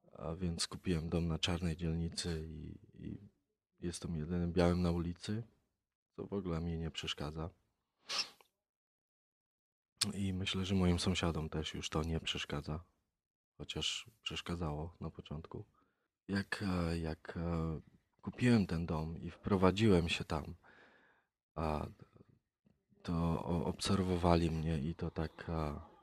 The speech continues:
z takim zabójczym wzrokiem, bo nie wiedzieli, czy ja jestem policja, czy co ja tam robię i zresztą, no, sami czarni, a tu nagle się zjawia jakiś tam biały i, i, i, i za-,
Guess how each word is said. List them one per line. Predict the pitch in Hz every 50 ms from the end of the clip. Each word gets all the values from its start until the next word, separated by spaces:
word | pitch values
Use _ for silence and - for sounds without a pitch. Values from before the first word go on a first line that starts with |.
| _ - - - - - - - _ _ -
z | -
takim | - 85 - - - 80 78 78 82 82 - - -
zabójczym | 92 90 92 90 87 98 95 95 - - 92 90
wzrokiem, | 85 98 87 82 82 - - 80 80 90 92 - - _ _ _ _ _ - - - - - _ _ -
bo | 98 95
nie | 92 90
wiedzieli, | 85 92 85 87 92 90 87 87
czy | - - -
ja | 87 80
jestem | 80 - - 78 71
policja, | - 82 82 95 117 113 - - 101 92
czy | - - - 87 82 78 69 65 71 82 92 95 98 - -
co | - - 95
ja | 87 82
tam | 80 80 82
robię | 87 104 110 101 95 98 90 87 87 85
i | 82 78 73 69 - - -
zresztą, | - - - - - - 80
no, | 82 82 85 82 78 76 73 76 - - - - - - - -
sami | - - 95 90 92 87
czarni, | - - 92 87 90 87 92 90 87 87 85 85 85 82 - - - - - - - - - _ _ -
a | - 85
tu | - - 92
nagle | 85 87 85 85 87 85 80
się | - - 87
zjawia | 82 87 82 82 82 90 87 82
jakiś | 80 80 - - 87 - -
tam | - 80 82 85
biały | 82 85 82 82 82 80 78 80
i, | 76 73 73 73 - - - 82
i, | 85 - - - 85
i, | 80 - -
i | 87
za-, | 87 87 - -